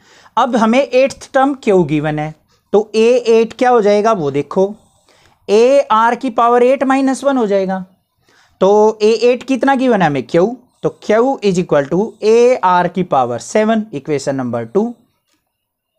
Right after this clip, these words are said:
ठीक है, नेक्स्ट देखते हैं हमें कौन सी टर्म गिवन है? इलेवंथ टर्म। तो क्या हो जाएगा? ए इलेवन is equal to एआर की पावर इलेवन माइनस वन। तो यहाँ पे ए इलेवन हमें एस गिवन है, एस is equal to क्या हो जाएगा? एआर की पावर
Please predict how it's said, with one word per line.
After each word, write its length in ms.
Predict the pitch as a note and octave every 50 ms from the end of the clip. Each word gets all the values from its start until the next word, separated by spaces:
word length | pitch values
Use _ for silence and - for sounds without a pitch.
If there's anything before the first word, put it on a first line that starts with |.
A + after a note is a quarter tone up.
| _ _ _ _ _ _ _ -
ठीक 160 | G#3 F#3+ F#3+
है, 140 | C#4 C#4 C#4 C#4 _ _ _ _ _ -
नेक्स्ट 280 | C#3 D3+ D3 - - F3
देखते 280 | G#3+ G#3+ - - B3
हैं 100 | A#3+ A#3+
हमें 200 | A#3 G#3 G#3+ A3
कौन 200 | G#3+ A3 A3 A3+
सी 120 | G#3+ B3+ A#3
टर्म 220 | A#3 A#3+ A#3 A#3+ A3+
गिवन 240 | A#3+ A#3 A3+ G#3
है? 120 | F3+ D3 B2+
इलेवंथ 440 | B2 C3+ D3+ E3+ G3+ A3 A3 - -
टर्म। 240 | A#3 A#3 A#3+ B3+ B3 - _ _ _ -
तो 60 | D#3+
क्या 180 | - G3+ F#3+
हो 80 | G3 G3
जाएगा? 300 | F3+ F3+ F3+ G3+ G#3+ G3+ - -
ए 300 | F#3 G3+ A3 A#3+ B3 C4
इलेवन 580 | A#3 - G#3+ G#3+ G#3+ G3+ G3+ F#3+ G#3+ G#3+ G#3 F#3+
is 100 | E3+ E3+
equal 300 | D#3 - C#3 C3 B2+ A#2+
to 180 | C#3 C#3 D#3+ G#3+ A3 _ _ _ _ _ _ _ _ _ -
एआर 480 | F3+ F#3 G3 A3 A#3+ A#3+ A3 A3+ A3+ A3
की 140 | A3+ A#3+ A3
पावर 320 | A3+ F3 D#3 D#3+ E3+ G3
इलेवन 440 | A3 - F#3 F3+ F3 F3 F3 F3 F3+
माइनस 520 | E3 D3 C3 B2+ B2 C3 D3+ - - - -
वन। 240 | D3 B2+ A2+ F#2+ F2+ - _ _ _ _ _ _ _ _ _ _ _ _ _ _ _ _ _ -
तो 60 | F3 F3
यहाँ 220 | F3+ F3+ F#3+ G3
पे 120 | F#3+ G#3+ G3
ए 180 | - F3+ F#3 G3+
इलेवन 400 | G#3+ A3+ A#3 A3+ A3+ A#3 A#3+ A#3
हमें 200 | G#3+ G#3+ G#3 G#3+
एस 360 | A3 - - F3 F#3 F#3 - G3+
गिवन 300 | F#3 G#3+ G#3+ G#3+ A3 A3
है, 140 | A3 - -
एस 220 | F3 F#3 G3 G3+ -
is 140 | A3+ G#3 G3
equal 240 | F#3+ F#3+ F#3 F3
to 120 | E3 F#3 E3
क्या 120 | F3 D#3
हो 60 | C#3
जाएगा? 260 | C3 C3+ C#3 E3+ G3 - -
एआर 380 | E3+ D#3+ D#3+ D#3+ D3 C#3 B2+ B2
की 100 | C3 C3+
पावर 360 | A#2 A#2+ A#2 A2+ A2+ C3+ E3